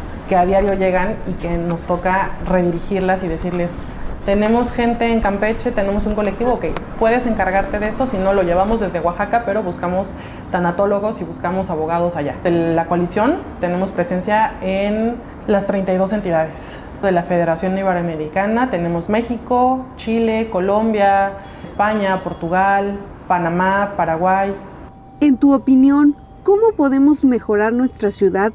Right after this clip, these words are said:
Speaker 2: en materia de movilidad?
Speaker 1: ¿Cómo podemos mejorar nuestra ciudad, nuestra salud?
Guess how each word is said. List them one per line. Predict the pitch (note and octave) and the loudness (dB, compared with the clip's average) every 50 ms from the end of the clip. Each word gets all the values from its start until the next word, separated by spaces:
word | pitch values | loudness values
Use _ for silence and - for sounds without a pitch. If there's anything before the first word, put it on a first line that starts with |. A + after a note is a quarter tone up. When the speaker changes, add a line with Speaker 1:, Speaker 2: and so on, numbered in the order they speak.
| - - | -2 -2
Speaker 2:
en | A#3 A#3 G#3 G3+ | 0 2 2 2
materia | G3 F#3+ F#3 - A3+ A3 A#3 A#3+ A#3+ | 2 0 2 2 2 4 4 4 4
de | A#3 | 4
movilidad? | G#3+ G3+ G3 F#3 F3+ E3+ E3+ F3 E3+ E3+ F#3 A#3 D4 - - - - - - - - - - - - - - - | 4 4 4 4 4 2 2 2 2 0 -2 -2 -4 -6 -12 -16 -16 -16 -16 -16 -16 -16 -16 -16 -16 -14 -6 -2
Speaker 1:
¿Cómo | - B3+ B3+ C#4 D4+ | 0 2 2 2 0
podemos | D4 D4 A#3 A3+ A3 A3+ A#3 A#3+ B3+ C#4 C4 C4 - | 0 0 0 0 0 0 0 0 0 -2 -2 -2 -2
mejorar | A#3 G#3+ G3 - F#3 F3+ F#3+ F#3+ F#3+ | -2 -2 -2 -2 0 0 0 0 0
nuestra | A3 A3+ G#3+ - - F#3 | -2 -4 -4 -4 -6 -8
ciudad, | F#3 - F3+ E3 F3 E3+ E3 - - - - | -6 -6 -4 -2 -2 -2 -2 -6 -10 -10 -6
nuestra | F#3 F#3 F3+ F3 - - - F3+ F3 | -4 -2 -2 -2 -2 -2 -2 -2 -2
salud? | - F3 E3 E3+ F3+ F#3+ F3 | 0 -2 0 2 2 0 0